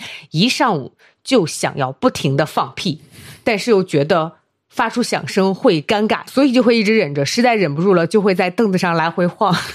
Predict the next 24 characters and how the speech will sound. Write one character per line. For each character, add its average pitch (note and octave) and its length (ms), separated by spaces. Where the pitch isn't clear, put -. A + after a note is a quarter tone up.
<laughs> G#3+ 500
那 D#4 60
样 C#4+ 200
子 A3+ 160
可 C#4 80
以 C4 80
把 G#3+ 220
声 B3+ 300
响 F#3 200
消 G#3 300
减 E3+ 240
一 E3 60
点， D#3+ 160
或 E4+ 180
者 G#3 180
故 D#4 260
意 C#4 120
和 F3 220
同 F3 240
桌 G3 180
说 D#4+ 400
几 A#3 140
句 F#3+ 80
话， A#3 240